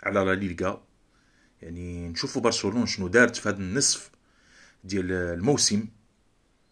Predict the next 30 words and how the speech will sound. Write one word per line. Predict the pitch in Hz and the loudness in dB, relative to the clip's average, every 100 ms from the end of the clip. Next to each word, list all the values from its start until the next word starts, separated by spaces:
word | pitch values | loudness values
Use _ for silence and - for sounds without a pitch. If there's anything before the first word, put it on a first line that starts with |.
| _ _ _ _ _ _ - | _ _ _ _ _ _ -4
بعد، | - 135 143 | -2 2 2
يعني، | 131 139 160 | 2 0 -2
نعطوا | 165 113 - | -2 -2 -2
بعض | 120 104 | -2 0
النقاط | 110 95 - 87 - - _ _ | -2 -4 -6 -12 -14 -20 _ _
فقط. | - 90 - - - - _ _ _ - - - - - - | -12 -12 -12 -18 -20 -20 _ _ _ -20 -18 -18 -20 -20 -10
يعني، | 143 | -6
البارسا | 190 165 147 - 123 - _ _ - - | -2 2 2 2 -2 -8 _ _ -20 -16
هاد | 85 101 | -12 -8
العام | 90 92 107 - _ _ | -4 -2 -4 -8 _ _
مرت | 107 160 151 143 165 - - _ _ _ _ _ - - - | -2 0 4 2 2 0 -4 _ _ _ _ _ -20 -20 -6
بعدة | 107 107 135 110 120 | 0 2 2 0 0
مشاكل | 107 101 123 117 107 104 104 110 110 _ - | 2 2 4 4 4 2 0 -4 -6 _ -8
وبعدة | 101 101 95 95 110 123 123 | -4 -2 0 -2 -2 -4 -2
أزمات. | 101 98 80 - - - _ _ _ _ _ _ - | -2 -4 -8 -14 -18 -20 _ _ _ _ _ _ -10
خلينا | 180 233 247 | -4 0 4
من | |
العام | 143 143 | 4 6
اللي | 123 | 4
فات | 117 110 | 2 -2
واللي | 104 | -2
قبله | 98 98 98 | -4 -2 -2
واللي | 95 | -2
قبله. | 90 92 | -4 -6
أنا | 78 | -6
كنهضروا | - 123 104 123 | -4 -2 -2 0
غير | 156 | 2
على | 135 | 2
هاد | |
ال-، | 110 | 0